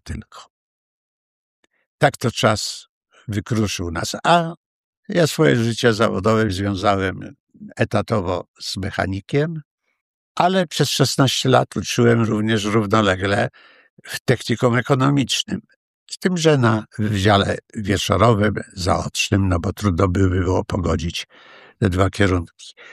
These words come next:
W szkolnictwie przeszedłem wszystko. Od nauczyciela świetlicy,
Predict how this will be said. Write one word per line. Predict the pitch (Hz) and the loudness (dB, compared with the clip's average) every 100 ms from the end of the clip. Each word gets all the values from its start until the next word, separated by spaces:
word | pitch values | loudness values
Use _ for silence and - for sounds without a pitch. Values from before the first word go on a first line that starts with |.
| - _ | -20 _
W | |
szkolnictwie | - - - 156 160 156 165 - - 156 | -6 -6 2 4 4 4 0 -2 2 2
przeszedłem | - 117 - 123 120 117 | 2 -2 0 0 2 0
wszystko. | 107 - 92 - 95 - | 0 -4 -4 -6 -8 -4
Od | - 165 - - _ _ _ _ _ _ _ _ _ | 0 0 -2 -20 _ _ _ _ _ _ _ _ _
nauczyciela | 120 131 123 123 - 131 107 85 - _ _ _ _ _ _ _ | 2 2 2 -4 2 2 2 -2 -8 _ _ _ _ _ _ _
świetlicy, | - - 123 113 123 135 - - 165 165 | -10 0 0 0 0 0 0 -2 -2 -4